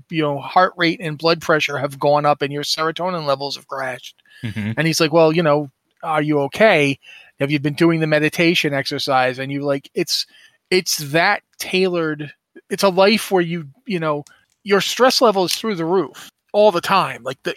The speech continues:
Speaker 1: this thing opens with you, you know, being sick in the bathroom while you're on the phone with Jackie. That's how it opens. Because, yes, they have everything. And because they have everything,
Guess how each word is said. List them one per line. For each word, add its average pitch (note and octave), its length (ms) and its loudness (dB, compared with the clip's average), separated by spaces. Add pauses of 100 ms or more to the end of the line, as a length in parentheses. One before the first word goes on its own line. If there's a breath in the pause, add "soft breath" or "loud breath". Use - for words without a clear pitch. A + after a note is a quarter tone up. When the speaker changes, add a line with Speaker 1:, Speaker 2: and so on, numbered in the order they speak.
Speaker 1:
this G3+ 320 -4
thing D#4 160 -2
opens F3+ 400 0
with D3 120 -6
you, D#3+ 360 -4
you D#3+ 160 -2
know, D#3 140 -4
being D#3+ 280 -2
sick - 500 -4 (280)
in F#3+ 160 0
the F3 60 2
bathroom D3+ 460 0
while D3 180 2
you're D3 120 -2
on D3 120 -2
the C#3+ 60 -6
phone C#3+ 260 -2
with C3 100 -10
Jackie. B2 420 -8 (220)
That's - 140 -6
how G3+ 180 2
it F3 60 -4 (140)
opens. - 680 -6 (260 soft breath)
Because, E3 300 -2
yes, F3+ 640 0 (340 soft breath)
they E3 160 0
have F#3 320 0
everything. D#3+ 640 -2
And E3+ 140 -8
because F#3 400 -2
they A#3 100 -2
have F3+ 220 0
everything, D3+ 520 -4